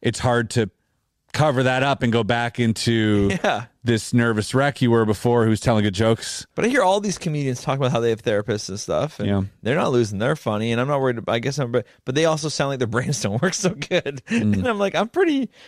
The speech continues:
Speaker 2: I'm very rarely depressed. I'm pretty good, like,
Speaker 1: Right.
Speaker 2: happy-go-lucky." I don't know.
Speaker 1: Mm.
Speaker 2: I mean, I'm probably wrong, though. That's why I come talk to you.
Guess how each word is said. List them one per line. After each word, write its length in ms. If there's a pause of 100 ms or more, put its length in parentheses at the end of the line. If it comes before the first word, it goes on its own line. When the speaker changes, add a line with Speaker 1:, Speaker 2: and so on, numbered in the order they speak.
Speaker 2:
I'm 140
very 260
rarely 380
depressed. 560
I'm 100
pretty 280
good, 420
like, 100
Speaker 1:
Right. 220
Speaker 2:
happy-go-lucky." 920 (480)
I 120
don't 140
know. 440
Speaker 1:
Mm. 140
Speaker 2:
I 20
mean, 80
I'm 140
probably 200
wrong, 300
though. 200 (500)
That's 180
why 60
I 40
come 140
talk 200
to 100
you. 160